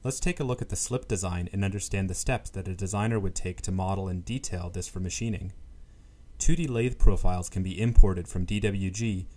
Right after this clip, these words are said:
and reused out of a library for similar shaped designs. They can be revolved easily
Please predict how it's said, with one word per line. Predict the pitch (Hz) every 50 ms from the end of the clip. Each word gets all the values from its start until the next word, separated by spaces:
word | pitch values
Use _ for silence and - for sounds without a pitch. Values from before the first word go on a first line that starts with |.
| - - -
and | 98 95
reused | 76 92 92 92 104 113 113 101 92 - - - - - -
out | 98 95 95
of | 92
a | 92
library | 92 90 95 104 104 104 95 87 87
for | - - 90
similar | - - 117 123 127 120 110
shaped | - - 104 92 87 -
designs. | - 90 98 107 107 95 92 101 98 - - - - - - - - - - - - - - - - - -
They | 113 127
can | - 147 139
be | 131 127
revolved | 117 107 98 101 110 120 131 131 127
easily | - 95 92 87 90 87 87 87 87